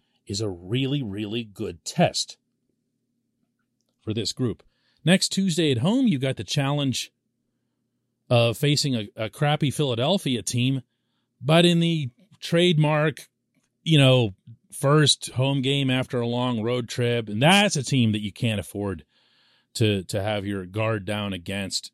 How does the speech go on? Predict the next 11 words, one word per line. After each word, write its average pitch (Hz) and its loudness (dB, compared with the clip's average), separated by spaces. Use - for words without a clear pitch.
uh, - -18
because 98 -4
you'll 101 -6
be 92 -10
taking 95 -8
them 87 -12
lightly 101 -6
because 87 -12
they 85 -16
do 98 -8
stink. - -8